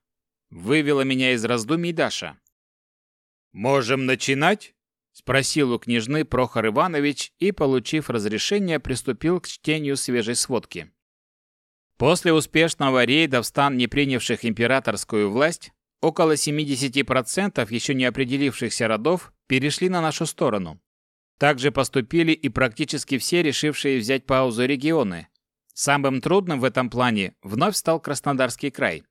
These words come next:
Пока Курмангалиевы вместе с императорскими силами находились там, ситуация на юге начала постепенно нормализоваться.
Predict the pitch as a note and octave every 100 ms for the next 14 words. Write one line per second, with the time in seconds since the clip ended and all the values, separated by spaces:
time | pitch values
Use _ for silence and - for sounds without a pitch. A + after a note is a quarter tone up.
0 | _ _ _ _ _ _ _ _ _ _
1 | - A#2+ C#3+ C3+ C3 C#3 C3 C#3+ E3 C3
2 | B2 B2+ C3 - C3 C3 C3+ C3+ A2+ -
3 | A2+ A2+ - D3 B2+ A2+ A2+ - A#2+ D#3
4 | E3+ B2 - G#2+ F2 - - - A2 C#3+
5 | D3+ C3+ C3 A#2+ A2 D#3 F3 A#2+ A#2 -
6 | C#3+ C3+ B2+ - B2+ C#3+ C#3+ C3+ C3 C3
7 | C3+ C#3+ D#3 E3 G#2+ - D2+